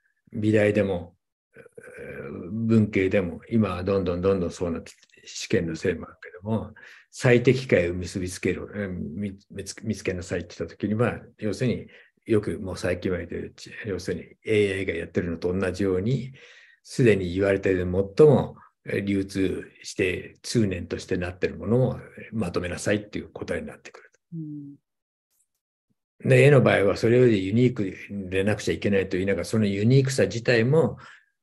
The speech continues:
Speaker 1: まあ大体、<laughs> 教育で教えられていて、それが組み合わされてみたいになって、それが自己表現だよって、自己表現までも定義されてるみたいになってるわけでしょ。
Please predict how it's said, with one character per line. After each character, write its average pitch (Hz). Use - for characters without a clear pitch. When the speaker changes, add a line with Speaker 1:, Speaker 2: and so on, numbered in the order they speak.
Speaker 1:
ま 117
あ 98
大 101
体、 -
<laughs> -
教 143
育 117
で 110
教 101
え 107
ら -
れ 110
て 110
い 104
て、 143
そ -
れ 110
が 101
組 104
み 101
合 95
わ 95
さ -
れ 92
て 98
み 92
た 92
い 90
に 87
な 87
っ -
て、 -
そ -
れ 156
が 156
自 131
己 139
表 113
現 95
だ 87
よ 98
っ -
て、 95
自 98
己 -
表 143
現 135
ま 120
で 151
も 92
定 110
義 -
さ -
れ 78
て -
る 87
み 92
た 98
い -
に 98
な 104
っ 104
て -
る -
わ -
け -
で -
し -
ょ。 110